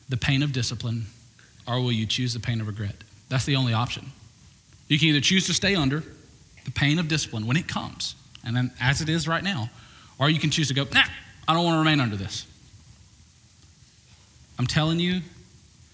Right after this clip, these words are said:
to move out from under the discipline that God has sent your way, the only option, and where it heads to,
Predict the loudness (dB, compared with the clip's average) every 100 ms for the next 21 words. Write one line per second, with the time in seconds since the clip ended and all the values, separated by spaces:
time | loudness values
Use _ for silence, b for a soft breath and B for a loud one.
0 | b b b b b -20 -20 -12 -2 0
1 | 2 0 -6 -20 -20 -20 -20 -20 -20 -14
2 | 0 2 4 4 2 0 0 -2 -2 0
3 | 0 0 -2 -4 -6 -6 -2 -2 -2 -6
4 | -6 -6 -4 0 0 0 -2 -4 -4 -2
5 | 0 0 -2 -8 -16 -2 -2 0 0 2
6 | 2 0 -4 -6 -4 -2 -4 -6 -6 -2
7 | -2 0 -2 -2 -6 -8